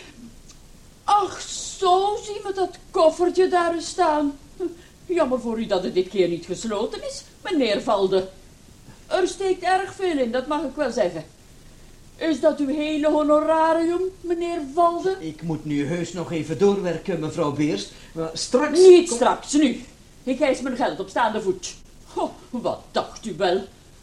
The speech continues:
Speaker 1: Twee maand huurgeld schuldig. Maar ik hou er de politie bij.
Speaker 2: Mevrouw Beers, luister nu toch even. Dat is erg belangrijk voor mij. Een interview met Mirella. Zulke verdetten hebben nooit erg veel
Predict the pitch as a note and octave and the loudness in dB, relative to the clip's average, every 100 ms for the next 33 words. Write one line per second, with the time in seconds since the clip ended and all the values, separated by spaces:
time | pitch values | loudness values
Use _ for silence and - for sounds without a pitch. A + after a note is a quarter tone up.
0 | - - - - D4 C4 G#3+ G#3 F3+ F3+ | -20 -20 -20 -4 4 4 4 2 2 2
1 | A#3+ C#4 C#4 D4+ C4+ - D#4+ C#4 C4 - | 2 4 4 4 2 0 -2 0 -4 -6
2 | - - - - F4+ - - - - - | -14 -18 -20 -6 -6 -4 -14 -20 -20 -18
3 | - F4 - C4+ - - - - G3+ F#3 | -4 -2 2 2 2 0 -4 -2 0 2
4 | D4 A4+ B4 A#4+ - - - C#3 B2+ - | 2 2 2 -2 -4 -14 -14 -12 -12 -12
5 | C#3+ B2+ B2+ C3+ - - - - C3 C3+ | -10 -8 -6 -6 -8 -14 -20 -16 -14 -12
6 | - E3+ G3 F#3+ - D#3 C#3 - F3 D#3+ | -10 -8 -6 -6 -6 -6 -6 -8 -10 -8
7 | D#3 - B2 B2 C#3 F#3+ A3+ A3 - - | -10 -10 -14 -16 -10 -8 -8 -8 -14 -18
8 | C3+ B2 G#2+ D#3 - - - - C#3 G3+ | -20 -18 -18 -18 -20 -20 -20 -20 -10 -8
9 | G3 F#3+ E3+ F3+ G3 A3 B3+ E4 F4+ F#4 | -8 -10 -8 -10 -8 -6 -6 -6 -8 -8
10 | F#4+ - - - - - A#2 B2 C#3 C3 | -12 -18 -20 -20 -14 -12 -12 -14 -14 -14
11 | A#2+ B2+ C3+ C3+ C3+ B2+ - D3 | -12 -14 -12 -14 -14 -18 -18 -20